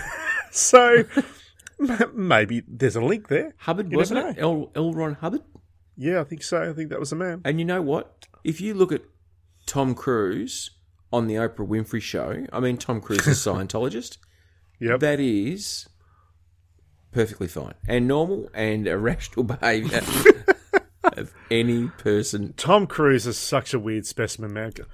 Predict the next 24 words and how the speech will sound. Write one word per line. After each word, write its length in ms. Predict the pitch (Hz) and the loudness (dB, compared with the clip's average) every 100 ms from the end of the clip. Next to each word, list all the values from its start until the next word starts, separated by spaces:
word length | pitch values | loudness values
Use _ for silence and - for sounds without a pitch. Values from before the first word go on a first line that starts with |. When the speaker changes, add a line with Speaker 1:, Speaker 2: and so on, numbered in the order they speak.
| - - - | -20 -20 -6
Speaker 2:
Yeah. 140 | 185 | 4
Speaker 1:
I 60 | 170 | 6
love 340 | 135 113 104 | 6 2 0
Tom 220 | - 104 92 | -2 -8 -6
Cruise. 360 | 113 95 90 - | -6 -6 -8 0
I, 220 | 131 123 - | 2 2 -4
Speaker 2:
But 200 | 98 92 | -6 -4
Speaker 1:
and 180 | 131 127 135 | -2 -4 0
I 100 | 120 | 0
say 220 | - 147 | 2 2
this 140 | 143 | 2
from 100 | 135 | -2
the 60 | 120 | -6
point 240 | - 123 | -6 -6
of 60 | 107 | -4
view 200 | 107 107 | -4 0
of 220 | 110 101 - - - - - - | 0 -2 -12 -20 -20 -20 -20 0
he 120 | 147 | 2
makes 300 | 131 120 - | 4 2 -2
phenomenal 680 | - 113 107 104 101 98 92 | -8 -6 -6 -4 -4 -6 -6
movies. 600 | 90 87 85 95 - - - | -8 -8 -10 -12 -14 -14 -8
He 120 | 127 | -8
just 320 | 123 185 - _ | -4 -4 -6 _
does. 480 | 101 87 87 - | -8 -6 -8 -10